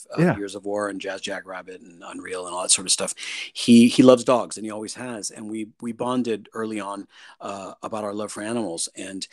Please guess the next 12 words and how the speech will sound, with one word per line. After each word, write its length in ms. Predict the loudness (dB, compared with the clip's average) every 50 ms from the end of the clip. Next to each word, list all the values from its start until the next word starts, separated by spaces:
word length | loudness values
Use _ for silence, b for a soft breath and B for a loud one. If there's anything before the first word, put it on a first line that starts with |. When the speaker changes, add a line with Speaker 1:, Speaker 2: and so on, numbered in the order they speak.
| b b b
Speaker 1:
he 200 | _ -8 -6 -2
used 220 | -2 -2 -2 -2 -2
to 60 | -2
say, 260 | -2 -2 -2 -4 -6
"Dogs 480 | -4 -2 0 2 2 2 0 -2 -2 0
rule," 500 | 2 2 4 4 2 0 -4 -12 -14 -10 -6
right? 260 | -6 -4 -6 -6 -6
He 80 | -6 -6
would 120 | -4 -4
hashtag 500 | 0 0 2 2 0 0 -2 -6 -6 -4
dogs 320 | -2 -2 0 -2 -2 -2
rule, 260 | 0 2 2 2 0